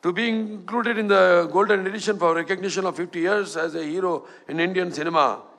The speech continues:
this recognition is not merely a personal milestone.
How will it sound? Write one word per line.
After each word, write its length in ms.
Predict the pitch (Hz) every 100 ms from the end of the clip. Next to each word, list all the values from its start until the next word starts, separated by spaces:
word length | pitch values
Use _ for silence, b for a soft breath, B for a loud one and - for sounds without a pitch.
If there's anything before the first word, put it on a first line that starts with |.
| b b b _
this 160 | 147 160
recognition 540 | 175 202 185 196 208
is 80 | 170
not 240 | 175 180
merely 240 | 180 180 180
a 60 |
personal 340 | 151 156 180 170
milestone. 480 | 151 170 139 143